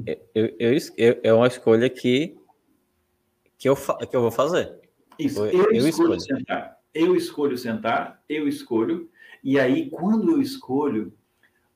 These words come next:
Speaker 2: todos os Budas, eles vibram. Porque, é,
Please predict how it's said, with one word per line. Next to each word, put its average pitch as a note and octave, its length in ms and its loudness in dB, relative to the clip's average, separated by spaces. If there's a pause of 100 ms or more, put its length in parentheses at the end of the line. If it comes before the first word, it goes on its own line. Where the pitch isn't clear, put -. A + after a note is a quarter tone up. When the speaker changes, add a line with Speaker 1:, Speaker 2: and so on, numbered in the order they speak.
(400)
Speaker 2:
todos E3 440 0
os A#2+ 140 -8
Budas, B2 640 -8 (880)
eles D3 460 -4
vibram. B2+ 720 -2 (440)
Porque, - 580 -4 (100)
é, C3+ 420 -10